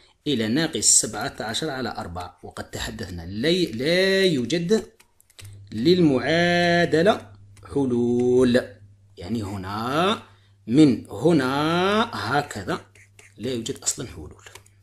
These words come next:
حتى تفهموا الفكرة فقط. الآن أين يكون الحلول؟ إذا كان دالتا أكبر تمامًا من الصفر، آم أين يكون؟ آم أكيد سوف يكون من هذا المكان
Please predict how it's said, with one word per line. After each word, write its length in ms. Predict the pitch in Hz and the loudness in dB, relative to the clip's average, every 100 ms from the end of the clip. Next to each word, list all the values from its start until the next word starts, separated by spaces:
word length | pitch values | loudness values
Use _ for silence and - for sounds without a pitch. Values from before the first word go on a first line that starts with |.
| - | -20
حتى 220 | - - | -14 -12
تفهموا 400 | 170 - 180 170 | -8 -4 -4 -4
الفكرة 340 | 165 - - | -6 -6 -6
فقط. 440 | 131 - - - - _ - - - - | -8 -10 -16 -20 -20 _ -20 -20 -20 -12
الآن 520 | 156 254 277 285 277 - - _ _ - | 2 8 8 8 4 -2 -20 _ _ 10
أين 200 | 262 285 | 10 10
يكون 400 | 262 240 233 202 | 10 8 8 6
الحلول؟ 540 | - 156 185 262 330 - - _ _ _ - | 8 10 12 10 8 2 -12 _ _ _ 6
إذا 240 | 233 233 | 10 10
كان 540 | 233 262 262 240 190 | 8 6 8 8 8
دالتا 960 | 170 240 240 233 220 202 170 - 247 - - _ _ _ _ - | 10 12 12 12 12 8 6 4 2 2 -12 _ _ _ _ 6
أكبر 500 | 233 240 - 165 190 | 8 8 2 0 2
تمامًا 260 | - 185 | 4 4
من 160 | 185 160 | 6 6
الصفر، 400 | 151 - 107 - - | 4 2 0 -8 0
آم 260 | 220 240 233 | 4 4 6
أين 140 | 214 | 6
يكون؟ 500 | 196 156 117 - - - - | 8 6 4 -2 -16 -14 0
آم 380 | 185 226 254 285 - - _ - | 4 6 6 6 0 -16 _ 2
أكيد 340 | 175 170 190 | 2 2 0
سوف 200 | - 180 | 2 2
يكون 400 | 165 147 - 123 | 4 2 2 -2
من 160 | 113 113 | -2 -2
هذا 240 | 151 180 | -2 -2
المكان 440 | 143 117 101 95 | -2 -4 -6 -12